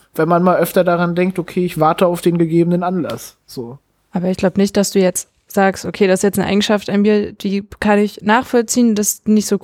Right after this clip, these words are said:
Speaker 2: cool ist irgendwie, das mag ich auch nicht, das will ich auch ändern, deswegen muss ich jetzt einen neuen Charakter entwickeln.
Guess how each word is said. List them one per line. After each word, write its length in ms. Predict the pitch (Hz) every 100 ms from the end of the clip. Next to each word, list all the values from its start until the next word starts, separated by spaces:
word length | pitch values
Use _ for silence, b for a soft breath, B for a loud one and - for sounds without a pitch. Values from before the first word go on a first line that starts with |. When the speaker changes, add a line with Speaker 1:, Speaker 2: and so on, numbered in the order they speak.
| -
Speaker 2:
cool 180 | 311
ist 140 | 302 -
irgendwie, 280 | 269 285 233
das 180 | 202
mag 180 | 226 247
ich 100 | 247
auch 40 | 240
nicht, 160 | 233
das 140 | 220 -
will 80 | 208
ich 100 | 202
auch 60 | 196
ändern, 200 | 214 254
deswegen 400 | 202 - 233 214
muss 140 | 220
ich 100 | 214
jetzt 200 | 208 -
einen 60 | 190
neuen 180 | 190 190
Charakter 400 | 175 185 196 175
entwickeln. 480 | 185 180 170 170